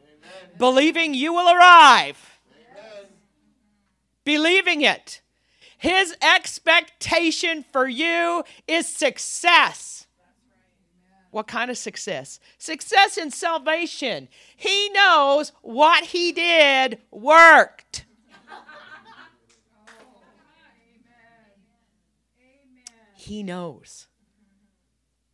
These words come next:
Speaker 2: Our wiggling is because we are uncertain. We're wiggling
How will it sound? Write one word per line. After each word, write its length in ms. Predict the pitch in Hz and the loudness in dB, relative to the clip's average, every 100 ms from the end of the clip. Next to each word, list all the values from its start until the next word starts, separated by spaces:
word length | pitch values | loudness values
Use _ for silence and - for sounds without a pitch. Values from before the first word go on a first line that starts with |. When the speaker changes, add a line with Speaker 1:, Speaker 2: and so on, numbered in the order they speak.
| _ _ _ _ _ _ - | _ _ _ _ _ _ -10
Speaker 2:
Our 440 | 165 160 147 139 _ | -6 -6 -6 -10 _
wiggling 720 | 143 180 190 160 131 110 117 - | -14 -12 -12 -14 -18 -18 _ -20
is 100 | 120 | -20
because 560 | 135 120 - 156 131 | -20 -20 -20 -18 -20
we 140 | 135 120 | -20 -20
are 120 | 113 | -20
uncertain. 600 | 110 104 - 123 101 _ _ _ _ _ _ _ _ _ _ _ _ _ _ _ _ _ _ _ _ _ _ _ _ _ _ _ _ _ _ - | -20 -20 -20 -20 _ _ _ _ _ _ _ _ _ _ _ _ _ _ _ _ _ _ _ _ _ _ _ _ _ _ _ _ _ _ _ -16
We're 140 | 143 | -16
wiggling 760 | 135 147 170 165 160 120 107 | -14 -14 -12 -14 -20 -20 -20